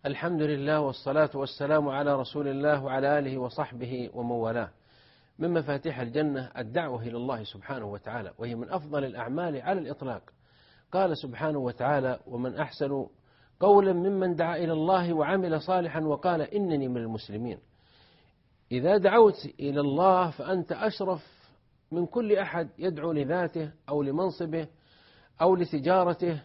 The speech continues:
أو لعقاره، لأنك داع إلى الهداية الربانية وإلى إنقاذ الناس من غضب، من غضب الله وعذاب الله وأخذ الله. والداعية لابد أن يكون عنده آداب شرعية ليؤهل إلى هذا المنصب الشريف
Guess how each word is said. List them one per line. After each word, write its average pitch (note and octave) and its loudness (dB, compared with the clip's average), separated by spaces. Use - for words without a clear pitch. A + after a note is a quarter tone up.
أو E3+ 0
لعقاره، D#3+ -2
لأنك F#3+ 0
داع F3+ 2
إلى F3+ 0
الهداية E3 0
الربانية D3+ 0
وإلى D#3 -2
إنقاذ F3 0
الناس F3+ -2
من D#3 -2
غضب، E3+ 0
من D#3+ -2
غضب F#3 2
الله D#3 -2
وعذاب D#3 2
الله D#3+ -2
وأخذ C3+ -6
الله. A2 -6
والداعية F3 4
لابد F3 2
أن E3+ -2
يكون F3 0
عنده E3 0
آداب E3 4
شرعية D#3+ -2
ليؤهل D#3+ -2
إلى D3 0
هذا D#3 0
المنصب D3 -4
الشريف C#3+ -6